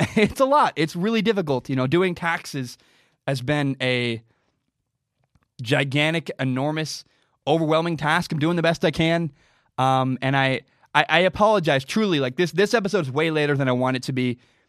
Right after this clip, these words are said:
Uh, the week five episode will be prob-, hopefully Monday,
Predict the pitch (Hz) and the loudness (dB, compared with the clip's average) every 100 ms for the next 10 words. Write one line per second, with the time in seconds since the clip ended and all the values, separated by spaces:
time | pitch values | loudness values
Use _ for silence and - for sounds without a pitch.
0 | _ _ _ - 131 127 131 143 208 - | _ _ _ -4 -2 0 0 -2 -2 0
1 | 180 185 180 160 165 156 143 143 139 - | 0 2 -2 -2 -2 -2 0 0 -2 -4
2 | - 190 160 214 220 180 190 202 208 | -2 -2 0 -2 0 -2 0 0 0